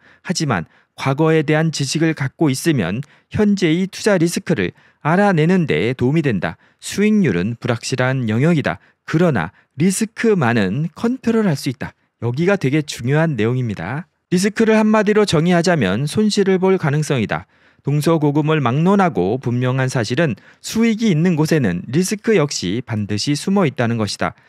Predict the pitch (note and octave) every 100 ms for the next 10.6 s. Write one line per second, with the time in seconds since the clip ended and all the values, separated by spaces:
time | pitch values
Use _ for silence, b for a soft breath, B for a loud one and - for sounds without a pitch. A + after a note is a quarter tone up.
0 | b b - C#3+ D#3+ - E3 E3+ G3 G3+
1 | F#3+ A#2 F2+ B2+ A#2+ D#3+ F3+ E3+ D#3+ D3+
2 | F3+ F3 - A#2+ C3+ C3+ F2 A2+ C3 D3
3 | F#3 A2 E2+ D#2+ b b - A#2 C3 C#3
4 | C3 C3 A2 F#2+ C#3 - D3+ F3 F3+ F#3+
5 | D#3 D3+ - E3 G#2 D#2+ - b _ B2
6 | C#3+ D3+ D3+ D3 A2 F2+ C3 _ - D#3+
7 | G3+ G3+ C3 B2+ B2 B2 A2+ C3 B2+ A#2
8 | G2 D#2+ b b b b _ F3 F3+ -
9 | B3+ C4+ B3 B3 A#3 A3 B3 A3 B2+ -
10 | D3 C#3+ - C3 F#2